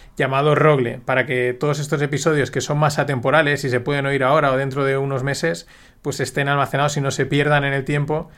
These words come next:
porque como sabéis, publico podcast casi a diario y son más de actualidad del día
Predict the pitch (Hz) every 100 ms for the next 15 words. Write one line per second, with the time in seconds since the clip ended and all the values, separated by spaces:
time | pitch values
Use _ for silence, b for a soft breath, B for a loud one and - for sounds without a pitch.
0 | b b b - 135 123 127 127 127 -
1 | 127 131 131 131 135 135 135 135 135 131
2 | 131 143 147 147 147 - 143 - 139 135
3 | 139 143 147 156 151 131 123 117 131 123
4 | 127 131 127 120 139 127 117 123 131 127
5 | 131 143 156